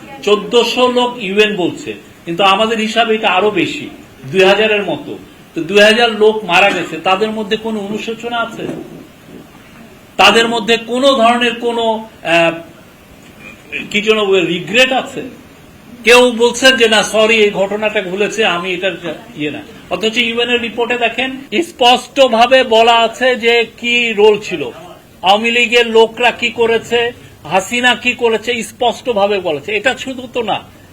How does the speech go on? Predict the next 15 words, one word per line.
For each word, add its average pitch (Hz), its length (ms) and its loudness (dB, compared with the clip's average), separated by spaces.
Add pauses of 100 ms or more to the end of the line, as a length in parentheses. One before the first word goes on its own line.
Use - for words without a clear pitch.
এর 175 120 4
আগে 208 220 2
তো 247 120 -6
গুম 220 300 -6
হয়েছে, 190 340 -4
খুন 247 340 -8
হয়েছে। 180 420 -6 (680)
তো 196 80 0
এর 208 220 4
ফলে 247 240 4
কি 277 200 0
জনগণ 233 720 -2 (680)
দেখতে 214 340 2
চেয়েছিল 262 640 2
যে 208 360 2